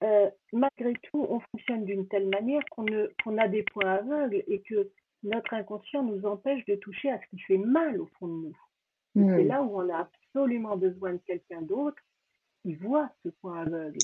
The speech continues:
Speaker 1: et qui nous dit, « Tu vois, c'est là, c'est devant ton nez, mais tu ne peux pas le voir. »
Speaker 2: Ouais, mais bien sûr, mais se faire accompagner par un coach, euh, à un moment donné, euh, pour moi, c'est, c'est essentiel, hein, euh, clairement.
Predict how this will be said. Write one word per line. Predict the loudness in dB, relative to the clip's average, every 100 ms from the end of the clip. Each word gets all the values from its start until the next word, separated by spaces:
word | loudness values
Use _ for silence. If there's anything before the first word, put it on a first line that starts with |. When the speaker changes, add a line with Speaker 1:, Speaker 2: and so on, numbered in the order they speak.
| 0
Speaker 1:
et | -6
qui | -6
nous | -6
dit, « | -4 -6 -6
Tu | -6
vois, | -6 -8 -6
c'est | -4
là, | 0 0 -2 -4
c'est | -8
devant | -6 -10
ton | -8 -4
nez, | -4
mais | -4
tu | -8 -10
ne |
peux | -8 -8
pas | -8
le | -8 -8
voir. » | -10 -12 _ _ _ _ _ _ _ _ _ _ _ _ _ _ _ 10
Speaker 2:
Ouais, | 12
mais | 12
bien | 12 12
sûr, | 12 12
mais | 12
se | 12
faire | 12
accompagner | 12 12 10 12 12 12
par | 12 12
un | 10
coach, | 12 12 12 12
euh, | 12 12
à |
un | 12
moment | 10 8 8
donné, | 8 10 10 12
euh, | 10
pour | 10 6 8
moi, | 8
c'est, | 8 6 6
c'est | 6 4
essentiel, | 4 4 4 8 10
hein, | 10 4 2
euh, | 4
clairement. | 8 8 8 2